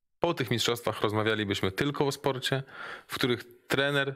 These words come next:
selekcjoner mógłby spokojnie szykować się do eliminacji marcowych i w którym moglibyśmy pytać o to, czy będziemy grać bardziej ofensywnie i lepiej wykorzystywać Piotra Zielińskiego czy Roberta Lewandowskiego. Marzę o tym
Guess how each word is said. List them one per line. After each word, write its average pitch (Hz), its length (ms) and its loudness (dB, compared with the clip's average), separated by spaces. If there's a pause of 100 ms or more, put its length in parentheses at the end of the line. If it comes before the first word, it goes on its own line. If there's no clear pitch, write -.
(100)
selekcjoner 104 600 0
mógłby 104 240 0
spokojnie 135 680 2 (340)
szykować 110 480 2
się 113 140 2
do 101 300 2 (100)
eliminacji 107 800 2 (160)
marcowych 98 720 0
i 147 100 -2
w - 40 -8
którym 104 240 0
moglibyśmy 104 440 2
pytać 98 300 0
o 117 100 2
to, 110 100 2
czy 104 120 -2
będziemy 104 340 2
grać 101 200 2
bardziej 95 300 2
ofensywnie 117 540 0 (380)
i 113 60 2
lepiej 131 260 2
wykorzystywać 104 680 0
Piotra - 280 2
Zielińskiego 95 540 0
czy 95 240 0 (460)
Roberta 104 520 2
Lewandowskiego. 101 760 0 (720)
Marzę 170 500 2
o 170 100 2
tym 202 440 -2